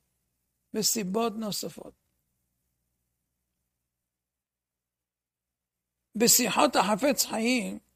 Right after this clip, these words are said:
הוא אמר פעם, "אנחנו צריכים לבקש ולתבוע את הגאולה." כמו שהדין במצווה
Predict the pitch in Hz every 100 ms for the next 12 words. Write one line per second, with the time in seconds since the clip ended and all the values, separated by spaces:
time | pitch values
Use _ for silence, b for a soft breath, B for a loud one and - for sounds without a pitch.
0 | _ _ _ _ _ _ _ _ _ _
1 | _ - 190 202 262 262 254 262 240 226
2 | 233 226 254 - 247 202 277 254 214 214
3 | - 262 233 202 233 233 240 - 226 208
4 | 262 330 320 262 233 220 233 185 196 185
5 | 165 139 - _ _ _ _ _ _ _
6 | _ _ _ _ - 226 254 262 233 220
7 | 220 262 220 214 - _ _ _ _ _
8 | _ _ _ - 196 208 208 - 214 240
9 | 247 202